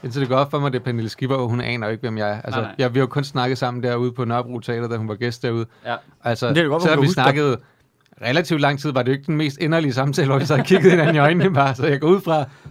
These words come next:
Speaker 1: hun ikke anede, hvem jeg var. Øh,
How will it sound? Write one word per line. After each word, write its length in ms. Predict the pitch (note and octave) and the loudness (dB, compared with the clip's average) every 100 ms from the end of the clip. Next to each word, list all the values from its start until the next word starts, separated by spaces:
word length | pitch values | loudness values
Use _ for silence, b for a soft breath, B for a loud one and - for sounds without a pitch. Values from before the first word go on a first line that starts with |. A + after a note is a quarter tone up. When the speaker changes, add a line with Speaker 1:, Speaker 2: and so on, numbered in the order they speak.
| B _ _ | B _ _
Speaker 1:
hun 160 | - E3 | -2 0
ikke 160 | C#3+ | 2
anede, 200 | C3+ B2+ | 2 2
hvem 120 | B2 | 0
jeg 80 | B2 | -2
var. 180 | B2 - - - _ _ B B B B B B B _ _ _ _ _ _ _ _ _ - | -4 -6 -12 -20 _ _ B B B B B B B _ _ _ _ _ _ _ _ _ -6
Øh, 220 | - C3 | -2 0